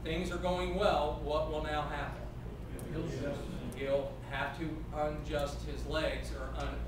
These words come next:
have to open his legs to lean forward. He'll mimic you and come forward at your request and feel like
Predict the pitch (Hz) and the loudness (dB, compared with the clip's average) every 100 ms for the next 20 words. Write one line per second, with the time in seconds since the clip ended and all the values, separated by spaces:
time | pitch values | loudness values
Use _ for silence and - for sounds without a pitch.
0 | - - 127 120 - - - - 123 120 | -4 -4 -2 -2 -2 -2 0 0 -2 -2
1 | - 113 113 - - 127 120 131 - 139 | -4 -2 -2 -2 -4 -4 -4 -4 -2 0
2 | - - - - - - - - - - | 0 0 -4 -6 -6 -6 -4 -4 -4 -2
3 | 156 160 180 226 233 - 165 156 156 160 | 0 2 2 2 2 0 -2 -2 -2 -2
4 | 156 - 208 160 147 - - 139 139 - | -2 0 0 0 0 -2 -2 -2 -2 -2
5 | - 175 - - - - 139 - - - | 0 0 0 -2 -2 -2 -2 -2 -4 -4
6 | - - - - - 143 | -4 -6 -6 -6 -4 -2